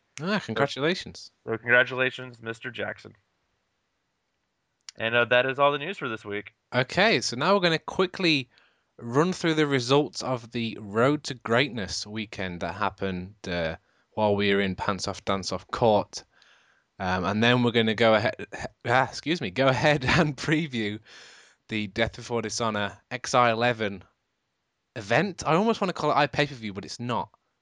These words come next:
Speaker 2: It's
Speaker 1: It's
Speaker 2: so hard not to say iPay-per-view after a show
Speaker 1: Yeah.
Speaker 2: like this.
Speaker 1: It's, it's a big show that happens on Friday that will not be aired live, and we'll be able to watch it within a week of it
Speaker 2: Hopefully.
Speaker 1: airing.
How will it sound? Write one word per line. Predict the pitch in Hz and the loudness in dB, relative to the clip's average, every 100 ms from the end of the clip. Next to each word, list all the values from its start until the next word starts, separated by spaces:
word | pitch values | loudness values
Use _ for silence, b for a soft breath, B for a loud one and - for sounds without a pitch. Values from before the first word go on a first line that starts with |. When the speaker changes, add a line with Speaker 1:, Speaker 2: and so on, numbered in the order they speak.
| _ 165 | _ -10
Speaker 2:
It's | - | -8
Speaker 1:
It's | - | 2
Speaker 2:
so | 190 | 6
hard | 185 165 | 8 6
not | 147 151 | 6 2
to | 139 | 0
say | 139 | 4
iPay-per-view | 123 127 120 104 98 | 4 2 -4 -6 -4
after | 98 - 104 | -4 -2 -4
a | |
show | 127 | 0
Speaker 1:
Yeah. | 143 107 | 2 4
Speaker 2:
like | 85 80 | 2 -2
this. | 95 - _ _ _ - | -12 -14 _ _ _ -6
Speaker 1:
It's, | 135 - - _ _ _ _ _ - | -4 -4 -16 _ _ _ _ _ -20
it's | - | -6
a | 127 | 0
big | 135 165 | 2 2
show | - 185 170 | 2 4 4
that | 135 | 4
happens | 135 143 143 127 | 0 -2 -4 -6
on | 131 | -6
Friday | - 156 151 135 101 101 117 _ _ _ _ _ | 0 4 4 4 0 -2 -8 _ _ _ _ _
that | - | -10
will | 110 | -4
not | 120 131 | 0 0
be | 139 | 2
aired | 123 117 | 2 2
live, | 123 120 110 104 107 | 4 6 4 0 -6
and | 104 | -8
we'll | 104 | -2
be | |
able | 113 | -2
to | 110 110 | -2 -4
watch | 101 - | -6 -4
it | 104 - _ _ _ _ | -6 -6 _ _ _ _
within | 127 110 104 | -8 -6 -4
a | 101 | -2
week | 107 98 101 | -2 -4 -6
of | 90 | -6
it | 90 - _ _ _ _ _ _ _ - | -6 -8 _ _ _ _ _ _ _ -2
Speaker 2:
Hopefully. | 151 - 98 | -2 0 0
Speaker 1:
airing. | 92 85 82 | 0 -2 -10